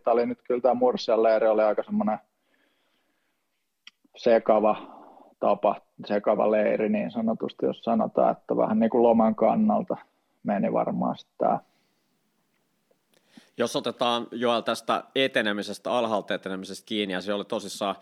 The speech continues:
Speaker 2: yksi meidän näitä niinku keskeisimpiä teemoja, mihin vaadittiin parannusta M M-karsintojen jäljiltä. Mikä, Joel, on sun oma mielipide? Miksi just tää kyseinen osa-alue Suomen pitäisi saada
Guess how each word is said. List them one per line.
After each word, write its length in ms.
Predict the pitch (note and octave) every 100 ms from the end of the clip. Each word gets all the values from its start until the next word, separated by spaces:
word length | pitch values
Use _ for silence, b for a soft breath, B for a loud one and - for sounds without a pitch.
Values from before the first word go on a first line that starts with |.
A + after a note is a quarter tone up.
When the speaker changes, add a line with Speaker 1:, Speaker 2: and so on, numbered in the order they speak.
| B B -
Speaker 2:
yksi 180 | A2 -
meidän 160 | G#2
näitä 160 | G2+ -
niinku 160 | A2+ -
keskeisimpiä 800 | B2+ A#2 - G2 G2+ - G2+ G2
teemoja, 540 | B2 A#2 G#2 F#2 F#2
mihin 280 | A2 G2 F#2
vaadittiin 520 | A#2+ A2+ G2 - F#2
parannusta 640 | - A2+ G#2 F#2 F#2 - F#2 B B B A2+
M 100 | A2
M-karsintojen 760 | G2 G#2 F#2 F#2 F2 G2 F#2+ F#2+
jäljiltä. 520 | A2 G#2+ F#2+ E2+ F#2+ - B B B -
Mikä, 220 | C3+ D3
Joel, 340 | C3+ C3+ B2 -
on 180 | B2+
sun 200 | A#2+ C#3+
oma 200 | C#3+ B2+
mielipide? 600 | A2 A2+ G2+ - G2 G2 -
Miksi 340 | C#3+ - D3+
just 180 | C3 -
tää 280 | C#3+ B2+ G2 -
kyseinen 420 | C3+ A#2 A2 G2+
osa-alue 600 | G#2+ A2+ - F2 E2+ F2+ E2+
Suomen 380 | - A2 G2 F2+
pitäisi 340 | G#2 F#2+ -
saada 200 | G#2